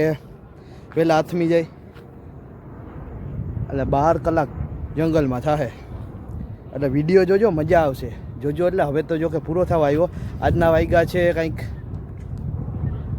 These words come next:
આજના વાગ્યા છે પાંચ વાગ્યા છે, પાંચ. જોઈ લ્યો તમે, ચાર ને એકાવન થઈ છે. ચાર ને એકાવન થાય એટલે પાંચ વાગ્યા આજના.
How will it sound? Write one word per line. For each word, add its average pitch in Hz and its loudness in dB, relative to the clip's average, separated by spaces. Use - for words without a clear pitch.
આજના 135 -2
વાગ્યા 143 2
છે 147 0
પાંચ 180 4
વાગ્યા 139 2
છે, 107 -10
પાંચ. 110 -12
જોઈ 147 6
લ્યો 110 -2
તમે, 104 -8
ચાર 170 6
ને 165 2
એકાવન 147 2
થઈ 135 -2
છે. 110 -10
ચાર 139 2
ને 143 2
એકાવન 143 2
થાય 156 2
એટલે 139 0
પાંચ 147 2
વાગ્યા 139 2
આજના. 107 -8